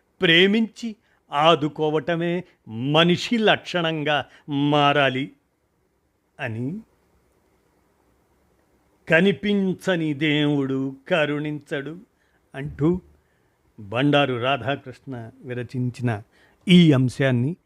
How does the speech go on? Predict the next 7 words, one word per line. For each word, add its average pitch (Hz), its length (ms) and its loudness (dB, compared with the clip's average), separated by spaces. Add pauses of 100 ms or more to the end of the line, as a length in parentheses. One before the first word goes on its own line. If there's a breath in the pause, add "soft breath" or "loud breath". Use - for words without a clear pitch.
(340)
మన 120 420 0
కానమోకు 127 760 0
కథావచనం 123 720 -2
శ్రోతలకు 113 720 -12 (540 soft breath)
మీ 120 340 4
కానమోకు 147 600 2
స్వరంలో 131 560 -2